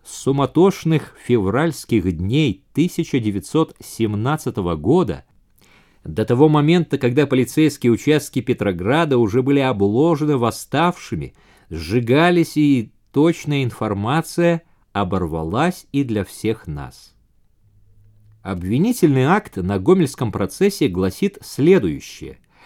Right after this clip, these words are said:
Еврейское население стало запасаться оружием и организовывать кружки самообороны на случай возникновения противоеврейских беспорядков. Некоторые из гомельских обывателей имели возможность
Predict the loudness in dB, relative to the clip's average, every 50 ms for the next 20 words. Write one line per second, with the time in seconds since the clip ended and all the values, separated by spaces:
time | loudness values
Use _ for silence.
0 | -20 -20 -14 _ -6 0 4 6 6 8 8 6 6 4 2 0 2 4 4 4
1 | 4 2 0 0 2 2 2 2 2 0 -2 -4 -4 -6 -6 -4 -2 0 2 2
2 | 0 0 -2 -2 -4 -4 -2 -2 -4 -4 -4 -4 -2 0 0 0 -2 -2 -4 -4
3 | -2 -2 -2 -2 -2 -4 -4 -2 -2 -2 0 0 -2 -2 -2 -2 -2 0 2 4
4 | 4 4 4 2 0 -2 -4 -4 -4 -4 -2 0 0 0 0 0 -2 -2 0 0
5 | 0 0 0 0 0 2 2 2 2 2 2 2 2 0 -2 -4 -4 -2 0 0
6 | 2 4 4 4 4 0 -6 -20 _ _ -6 0 2 2 2 2 0 -4 -4 -2
7 | -2 0 2 4 4 4 4 4 4 2 2 2 0 -2 -6 -6 -2 -2 -2 0
8 | 0 2 2 2 4 4 2 2 2 2 2 2 2 0 -2 -2 -2 -2 -2 -2
9 | -4 -2 0 -2 -2 -2 -4 -4 -2 -2 -4 -4 -8 -14 _ -20 -20 -20 _ _
10 | _ _ _ _ _ _ _ _ -20 -20 -20 -18 -10 -6 -4 -2 2 4 4 4
11 | 4 4 2 2 2 4 4 4 4 2 0 0 2 2 2 2 2 -2 -6 -6
12 | -6 -4 -4 -2 0 0 0 0 0 -2 -4 -6 -6 -6 -4 -2 0 0 0 2
13 | 2 4 4 4 4 2 0 0 -2 -4 -2 0 0 0 0 0 0 0 -2 -4
14 | -10 -18 -20 -20